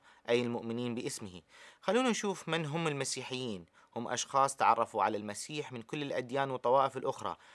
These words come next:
من الممكن أن يكون مسلم، صبي ويهودي،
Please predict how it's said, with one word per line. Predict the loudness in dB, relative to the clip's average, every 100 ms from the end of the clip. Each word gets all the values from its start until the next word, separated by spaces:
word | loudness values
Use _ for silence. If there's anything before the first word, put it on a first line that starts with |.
| -20 -8
من |
الممكن | -4 -4 -4 -6
أن | -6 -8
يكون | -6 -6 -6
مسلم، | -6 -6 -8 -8
صبي | -6 -6 -4 -2
ويهودي، | 0 0 -2 -6 -8